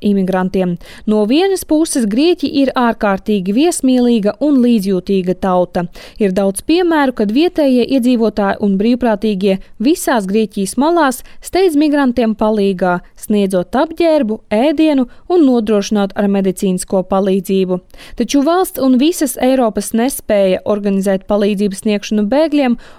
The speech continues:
un visas ar to saistītās problēmas noveduši pie sabiedrības neiecietības līmeņa paaugstināšanās. To atklāja arī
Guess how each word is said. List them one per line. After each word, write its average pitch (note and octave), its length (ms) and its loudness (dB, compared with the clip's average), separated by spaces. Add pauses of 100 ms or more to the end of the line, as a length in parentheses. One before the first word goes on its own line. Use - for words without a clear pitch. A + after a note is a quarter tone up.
(100)
un F4 240 4
visas D4+ 320 0
ar G#3 80 -2
to G#3 160 0
saistītās G#3 640 -2
problēmas C#4+ 600 0 (240)
noveduši D#4 760 2
pie C4 200 0 (120)
sabiedrības C4+ 920 2
neiecietības G3+ 1120 0
līmeņa F#3+ 320 0
paaugstināšanās. F#3+ 1160 -2 (420)
To F4 200 2
atklāja D4 680 0
arī C4 280 2